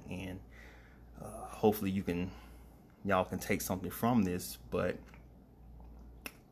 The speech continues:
one thing that I, like I mentioned earlier, one thing that I know is that, uh, you know, social media, you, if you ain't careful and you ain't mindful of your time, you can spend a lot of time on social media.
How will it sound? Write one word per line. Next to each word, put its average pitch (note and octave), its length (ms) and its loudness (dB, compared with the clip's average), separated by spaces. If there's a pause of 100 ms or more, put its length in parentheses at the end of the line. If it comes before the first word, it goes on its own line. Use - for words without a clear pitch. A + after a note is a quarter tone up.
(1040)
one F#3+ 320 10
thing D3 520 8
that B2 200 6
I, G#2+ 680 6 (120)
like G#2+ 140 2
I A2 100 10
mentioned G#2+ 400 8
earlier, G2+ 300 6
one G#2+ 140 4
thing A2 160 4
that F#2+ 100 8
I F#2+ 60 6
know G2+ 440 4 (1600)
is G2 360 2
that, F2+ 460 6 (120)
uh, - 60 -6 (140)
you F#2 100 -4
know, F2+ 100 -4
social G2+ 340 4
media, F2 220 4
you, F2 160 -2 (260)
if - 220 -8
you G2+ 200 6
ain't - 140 4
careful F2+ 540 6
and F2 100 -2
you F#2+ 140 2
ain't F2+ 160 2
mindful F#2 400 2
of E2+ 80 2
your E2+ 100 -2
time, F2+ 320 2
you G2 120 2
can F#2 120 0
spend F2+ 220 0
a F2+ 200 0
lot F#2+ 380 10
of - 80 -2
time E2+ 380 -2
on - 80 -6
social - 360 -6
media. E2+ 340 -4